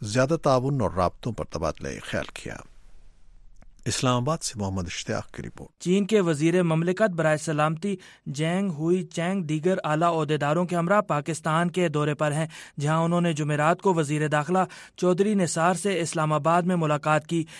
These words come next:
Speaker 2: ایک سرکاری بیان کے مطابق ملاقات میں دونوں ملکوں نے سیکیورٹی کے اداروں کے درمیان انٹیلیجنس معلومات کے تبادلے میں اضافے کے علاوہ انسداد دہشت گردی کی کوششوں میں تعاون اور پاکستان چین اقتصادی راہداری کے منصوبے کے تحفظ سے متعلق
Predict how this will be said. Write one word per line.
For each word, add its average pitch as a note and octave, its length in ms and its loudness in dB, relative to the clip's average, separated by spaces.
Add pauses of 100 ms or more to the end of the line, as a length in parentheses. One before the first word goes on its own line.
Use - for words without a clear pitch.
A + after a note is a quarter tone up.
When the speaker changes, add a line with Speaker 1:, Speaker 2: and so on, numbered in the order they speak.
(160)
Speaker 2:
ایک F3 200 -2
سرکاری D#3+ 460 2
بیان D#3+ 320 0
کے F3 100 0
مطابق E3+ 400 2
ملاقات D#3 540 0
میں F3+ 140 2
دونوں D#3 340 0
ملکوں D#3 360 0
نے G3 140 0
سیکیورٹی D#3+ 640 0
کے F3 280 -2
اداروں D3 340 -2
کے D#3+ 120 -4
درمیان D3+ 420 0 (340)
انٹیلیجنس F#3 640 2
معلومات D#3+ 560 2
کے F3+ 120 0
تبادلے D3+ 500 -2
میں F3 200 -2
اضافے D3 360 -2
کے F#3+ 120 -2
علاوہ F3 280 2 (340)
انسداد F3+ 520 0 (240)
دہشت E3 360 -2
گردی E3 280 0
کی F#3 180 -2
کوششوں E3 480 -2
میں E3 140 -2
تعاون D#3+ 400 0 (300)
اور F#3 140 2
پاکستان F#3 720 0
چین G#3 260 0
اقتصادی E3 580 0
راہداری D#3 440 2
کے G3 200 0
منصوبے D#3 520 -2
کے F3 140 -2
تحفظ D#3 480 -6
سے G#3 60 -2
متعلق F3+ 400 0